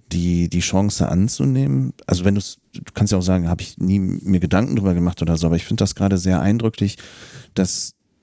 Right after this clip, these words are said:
der menschliche Wille, der ja über allem steht, dann auch sagt, „Mm,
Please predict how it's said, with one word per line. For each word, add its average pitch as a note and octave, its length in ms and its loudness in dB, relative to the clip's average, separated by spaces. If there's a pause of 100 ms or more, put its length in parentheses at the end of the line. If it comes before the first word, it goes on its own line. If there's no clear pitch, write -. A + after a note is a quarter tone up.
der F2+ 120 2
menschliche F#2+ 680 -2
Wille, B2+ 400 2
der G#2+ 180 -4
ja F#2 120 0
über G2 280 0
allem G#2 220 2
steht, - 240 0
dann G2 120 2
auch G2 120 -2
sagt, - 260 -6 (1040)
„Mm, E2+ 540 -4